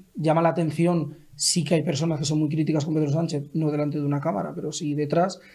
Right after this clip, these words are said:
Llama la atención, lo hablábamos antes de nuestra entrevista, bueno, eh, todas las personas que aparecen en el documental son gente que,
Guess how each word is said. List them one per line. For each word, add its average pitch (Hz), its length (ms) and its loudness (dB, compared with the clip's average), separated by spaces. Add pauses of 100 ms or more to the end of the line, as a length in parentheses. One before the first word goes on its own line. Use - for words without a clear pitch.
(280)
Llama 160 160 4
la 170 80 10
atención, 180 380 4
lo 185 60 8
hablábamos 165 460 2
antes 165 220 0
de 156 60 2
nuestra 156 260 2
entrevista, 156 540 0
bueno, 190 180 -10 (180)
eh, - 140 -12 (380)
todas 147 160 0
las 147 140 -2
personas 151 320 -2
que 165 40 -2
aparecen 151 260 -2
en 151 80 -2
el 147 40 -2
documental 151 440 0 (300)
son - 220 -2
gente 170 260 2
que, 165 280 0